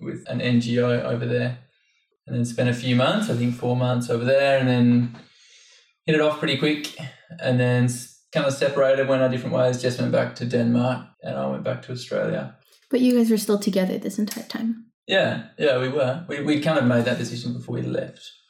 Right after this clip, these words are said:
Speaker 2: For a pretty early relationship, like, four months, you guys were pretty committed already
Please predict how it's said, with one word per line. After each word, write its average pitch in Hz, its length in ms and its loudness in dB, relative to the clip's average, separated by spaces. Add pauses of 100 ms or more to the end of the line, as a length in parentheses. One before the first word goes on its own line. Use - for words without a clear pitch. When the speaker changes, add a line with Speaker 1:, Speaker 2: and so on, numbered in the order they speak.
Speaker 2:
For 233 180 2
a 226 60 -6
pretty 269 520 2
early 220 260 4
relationship, 285 580 0
like, - 440 -8
four 214 180 2
months, - 680 -6
you 220 160 -2
guys 220 240 -4
were 208 80 -2
pretty 214 300 -4
committed 208 400 -2
already - 520 -4